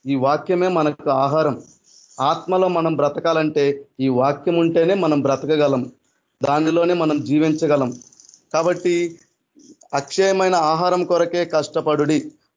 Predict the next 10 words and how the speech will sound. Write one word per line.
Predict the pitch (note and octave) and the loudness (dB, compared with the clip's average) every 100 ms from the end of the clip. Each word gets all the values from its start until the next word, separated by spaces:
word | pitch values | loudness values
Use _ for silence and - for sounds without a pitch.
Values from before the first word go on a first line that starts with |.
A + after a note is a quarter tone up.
| - | -6
మనుష్య | C#3 E3+ E3 F#3 | 0 0 0 -2
కుమారుడు | F3 E3+ E3 D#3+ E3 | 0 0 0 0 0
దానిని | D#3 D3 D3 | 0 0 0
మీకు | D3 D3 D3 | 0 0 -2
ఇచ్చును. | D3 C#3+ - D3 C#3 - _ _ _ _ _ - | -4 -4 0 2 0 -2 _ _ _ _ _ -6
కాబట్టి | D#3 E3+ E3 E3 E3 F3+ F3 - - | -2 0 2 2 4 2 -4 -14 -4
మన | C#3+ D3 | -2 0
దేవుడే | A#2+ D3 F3 F3 F3+ F#3 | 0 0 2 2 2 0
మనకి | E3 D3+ D3 | 0 -2 0
ఆహారం, | C#3 C3 B2 C#3 D#3 B2+ | -2 -2 -4 -2 -2 -2